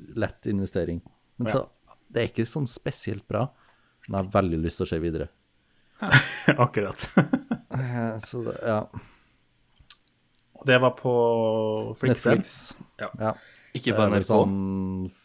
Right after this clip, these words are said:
Speaker 1: førti epis-, førti minutter eller noe sånt her. Ikke førti episoder. Førti minutter per episode. Ish.
Speaker 2: Ja.
Speaker 3: Jeg trodde, jeg var helt sikker på at det var en N R K-serie.
Speaker 2: Nei, det var kon-, countrymusikkens, eh, venner,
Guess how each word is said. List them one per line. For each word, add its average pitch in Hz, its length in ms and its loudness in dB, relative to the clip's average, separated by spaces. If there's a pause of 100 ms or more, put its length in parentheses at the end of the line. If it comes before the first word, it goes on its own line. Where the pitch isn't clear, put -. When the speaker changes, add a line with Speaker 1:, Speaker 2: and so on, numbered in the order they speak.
(300)
Speaker 1:
førti - 680 -4
epis-, 87 380 -8 (160)
førti - 380 -2
minutter 85 300 -4
eller 85 120 -6
noe 76 60 -8
sånt 82 160 -10
her. - 40 -16 (120)
Ikke - 180 -12
førti - 260 -10
episoder. - 380 -12 (160)
Førti - 360 -8
minutter 80 360 -12
per - 220 -8
episode. - 340 -14 (480)
Ish. - 360 -10 (960)
Speaker 2:
Ja. 113 120 -8 (220)
Speaker 3:
Jeg 127 80 -10
trodde, 117 420 -2
jeg 110 680 -4
var 113 420 -6
helt 113 160 -12
sikker 107 320 -10
på - 140 -14
at 110 60 -12
det 117 80 -4
var 107 140 4
en 110 100 0
N 107 180 -2
R 101 100 -4
K-serie. 104 640 -6 (760)
Speaker 2:
Nei, 123 140 -2
det 117 100 2
var 131 120 4
kon-, 117 200 2
countrymusikkens, 101 1200 -2
eh, 104 600 -6
venner, 107 300 -6